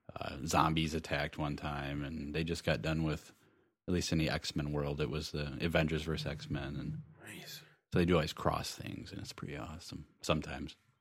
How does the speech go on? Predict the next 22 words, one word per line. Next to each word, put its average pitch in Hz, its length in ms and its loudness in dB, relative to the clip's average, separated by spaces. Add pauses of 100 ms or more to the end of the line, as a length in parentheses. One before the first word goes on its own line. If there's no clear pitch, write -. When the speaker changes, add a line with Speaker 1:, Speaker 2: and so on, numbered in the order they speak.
(280)
Speaker 1:
But 98 100 6
just - 320 6
that, 90 340 4
uh, 76 300 2 (320)
that 82 160 2
Marvel 90 360 6
Unlimited, 85 540 4 (720)
there 87 140 2
was, 82 300 2 (680)
uh, - 220 -2 (100)
Cable. 110 460 6 (400)
<clears throat> - 440 -12
I - 40 -2 (440)
don't 87 100 2
know 80 60 2
if - 80 -4
you 90 80 0
know 85 80 0
who 76 80 -4
that 76 100 -4
is, 76 160 -2
but - 180 -2